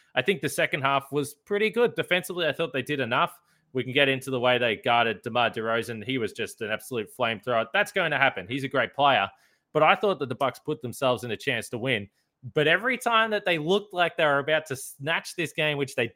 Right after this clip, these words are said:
absolutely didn't deserve, there was the, the Pat Connaughton turnover who, who th-, throws it and misses Jrue Holiday by several meters. There's an inability to get an offensive rebound on two occasions when they, when it was down to a one possession game.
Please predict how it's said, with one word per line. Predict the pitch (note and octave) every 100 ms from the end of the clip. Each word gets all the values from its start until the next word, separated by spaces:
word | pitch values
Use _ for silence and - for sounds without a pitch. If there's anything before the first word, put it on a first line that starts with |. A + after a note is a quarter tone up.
| -
absolutely | G3+ - G3 E3 F3+ B2
didn't | A#2 D#3 B2
deserve, | A2+ C3 B2+ G#2 - _ _ _ -
there | C3+
was | B2+ A#2
the, | - C#3 A#2+ - -
the | D3
Pat | - B2 -
Connaughton | F#3 F3 D3+ A#2+
turnover | D3+ C#3 C3 A#2
who, | A2+ -
who | D3 B2
th-, | - - -
throws | D3+ D#3+ D3
it | C#3
and | B2+
misses | C3+ C3+ B2+ -
Jrue | C#3+ C3
Holiday | C3+ C3 B2 A#2
by | B2 A2 G#2 - _
several | - F3 D3+ C3+ A#2
meters. | B2+ C3 A#2+ A2+ - _ _
There's | C#3 B2+ B2 A#2 - - -
an | C#3+ D3+
inability | F#3 F#3+ F3+ F3+ E3
to | D3
get | C#3+
an | C#3+
offensive | C#3 C3+ D3 C#3 A2
rebound | C3 C3 B2+ B2
on | A2+ G#2+
two | D#3 C3
occasions | - C3 B2 B2 A#2 -
when | B2+ B2
they, | A#2
when | A#2+ B2+
it | A#2+
was | A2+
down | - C3 C3
to | C3
a | A#2
one | A#2 A#2+
possession | A2 A#2 A#2 A2+ G2+
game. | A2 A#2+ A#2